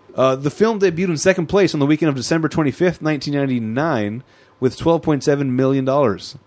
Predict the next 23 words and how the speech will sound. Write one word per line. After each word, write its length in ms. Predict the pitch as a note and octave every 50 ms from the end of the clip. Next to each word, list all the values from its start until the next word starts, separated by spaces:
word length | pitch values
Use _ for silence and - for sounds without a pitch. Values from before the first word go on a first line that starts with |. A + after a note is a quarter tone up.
| _ _ _ _ _ _ _ _ _ _ _ _ _ _ _ _ _ _ _ _ _ _ _ _ _
According 240 | - - F#3 G3+ F#3+
to 60 | E3+
Box 220 | D#3+ F3 E3+ - G#3
Office 180 | G3+ E3+ D#3+
Mojo, 400 | D#3 E3 G#3 F#3+ C3+ B2 A2 G#2 A2+ A#2+ - - - - - - -
this 120 | - D#3+ E3
is 60 | E3
the 100 | D#3 C#3
sixth 440 | - - - - A3+ A#3+ - - -
highest 260 | G3 G3 G#3 F3+ F3
grossing 280 | F3+ G3 E3+ - F#3 D3+
film 300 | - - G3+ G3+ E3 C3+
in 60 | C3 C3
the 80 | C#3+
category. 600 | - F#3+ G3 G#3+ F#3+ C#3+ C3+ A#2+ A2+ A2 A#2+ B2+ - _ _ _ _ _ _ _ _ _ _ _ _ _ _ _ _ _ _ _ _ _ _ _ _ _ _ _
Wanna 120 | - - A2
take 140 | C3+ C3
a 40 | C3
guess 140 | A#2+ C3+ B2+
what 80 | C#3+ B2+
the 60 | A#2+
category 320 | C#3+ C#3+ D3 D3+ D3+ D#3+
is? 220 | E3+ E3+ E3+ -